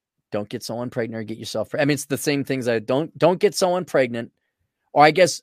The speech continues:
the thing to know is that children that you can't afford are the number one cause of poverty.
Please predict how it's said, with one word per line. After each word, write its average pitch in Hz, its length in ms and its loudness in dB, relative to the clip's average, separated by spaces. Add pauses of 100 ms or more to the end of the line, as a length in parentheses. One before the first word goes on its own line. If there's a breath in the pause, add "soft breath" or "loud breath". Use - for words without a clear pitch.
the 147 160 -6
thing 156 300 -4 (200)
to 143 100 -2
know 135 400 2
is 120 140 -4
that 120 260 0
children 143 640 0 (180)
that 113 100 -10
you 117 120 -14
can't 127 200 -4
afford 120 320 -4
are 110 80 -2
the 110 60 -8
number 113 200 -6
one 110 140 -6
cause 104 280 -4
of 95 100 -14
poverty. 95 580 -6